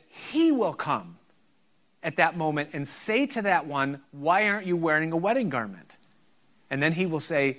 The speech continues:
"Bind him hand and foot and move him on out of here." In another parable, Jesus told about the wheat and the tares. And he said that there would be tares that would rise up among the wheat. And they said, "Lord, should we try to get the tares out of here?" And he said, "What?"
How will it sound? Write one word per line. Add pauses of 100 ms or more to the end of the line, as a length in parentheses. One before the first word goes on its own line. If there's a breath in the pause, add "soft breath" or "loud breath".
"Bind
him
hand
and
foot (280 soft breath)
and
move
him
on
out
of
here." (1160 loud breath)
In
another
parable,
Jesus
told
about
the
wheat
and
the
tares. (720)
And
he
said
that
there
would
be
tares
that
would
rise
up
among
the
wheat. (160 loud breath)
And
they
said,
"Lord,
should
we
try
to
get
the
tares
out
of
here?"
And
he
said,
"What?"